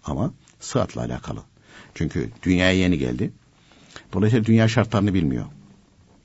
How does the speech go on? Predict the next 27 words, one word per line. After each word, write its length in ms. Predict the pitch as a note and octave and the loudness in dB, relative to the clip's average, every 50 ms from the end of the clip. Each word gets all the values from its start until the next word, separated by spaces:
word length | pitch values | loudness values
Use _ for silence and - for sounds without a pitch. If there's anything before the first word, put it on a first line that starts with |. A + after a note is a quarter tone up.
| _ _ _ _ _ _ _ | _ _ _ _ _ _ _
Ana 220 | F#2 F2 C#2+ A#1+ | -2 -2 -2 -2
karnında, 480 | A#1 - - - C2 B1 A1+ A1+ - - - _ | -4 -6 -8 -6 -6 -8 -8 -8 -12 -14 -18 _
e, 100 | - D2+ C2+ G#1+ A1+ A#1+ A#1 G#1+ G#1+ G1+ G1+ G1+ G1+ - - - - | -14 -12 -12 -10 -10 -12 -12 -12 -12 -14 -14 -16 -18 -20 -20 -14 -10
ana 260 | F2+ E2 C#2 C2+ C2+ | -8 -6 -6 -4 -4
rahminde 460 | B1 G#1+ - C2+ A#1 B1+ C2+ A2 C3+ - - - - _ | -6 -6 -6 -6 -6 -4 -4 -4 -6 -6 -10 -20 -16 _
o 140 | - A2 G2 | -4 -2 0
hayata 320 | F#2+ D2+ C#2+ C#2+ - D#2 | 2 0 0 0 -2 -4
alışmıştı. 440 | A#1+ A1 - - - - - - - | -4 -4 -6 -12 -14 -14 -16 -14 -10
Yeme 280 | - C#2 D2+ C#2+ C2 B1+ | -6 -6 -4 -4 -4 -6
elden, 240 | A1 - - C2 B1 | -8 -8 -10 -10 -10
suyu 260 | - - D2+ C2+ - | -6 -6 -6 -4 -4
gölden 320 | A1 A1+ A1+ A1 G#1 G1+ | -6 -8 -8 -8 -10 -14
falan. 280 | - - - - - - _ _ - - - - - - - - _ - | -12 -14 -16 -16 -16 -20 _ _ -20 -20 -20 -20 -20 -20 -20 -20 _ -12
Enteresan 520 | - - - - - - - - - - | -12 -12 -10 -10 -12 -10 -10 -12 -12 -10
bir 40 | - | -10
şey 160 | - - - | -10 -10 -12
ya. 160 | - - - - _ _ _ _ _ _ | -12 -14 -20 -20 _ _ _ _ _ _
Orada 280 | - - D2 - - - | -12 -12 -10 -12 -12 -12
nefes 360 | B1 B1+ - - - - - | -12 -10 -10 -12 -12 -12 -14
alıyor 220 | - - - - | -12 -12 -14 -16
falan. 200 | - - - - | -16 -16 -16 -14
Halbuki 440 | - - D#2+ B1 G#1 - - E2 D2 - - - - - - - - - - _ | -8 -6 -6 -6 -8 -8 -10 -10 -10 -10 -16 -20 -20 -20 -20 -20 -20 -20 -16 _
yani 380 | C#2+ E2 E2 B1 C2+ E2 D2+ - - - - _ _ _ _ _ _ _ _ _ _ - | -6 -4 -4 -4 -6 -8 -8 -10 -12 -18 -20 _ _ _ _ _ _ _ _ _ _ -6
insan 340 | - - - - F#2 D#2+ | -6 -4 -2 -2 -2 -2
vücudunun 340 | D2+ C#2 C2 C#2 - G2+ G2+ | -2 -2 -4 -4 -4 -4 -4
içinde 380 | A2 - - B2 B2+ C#3+ C3 E2 C#2+ - _ _ _ _ _ _ | -4 -4 -4 -4 -2 -2 -2 -2 -4 -12 _ _ _ _ _ _
canlı. 320 | - - A#1+ A#1+ C2 E2+ | -14 -12 -10 -10 -10 -10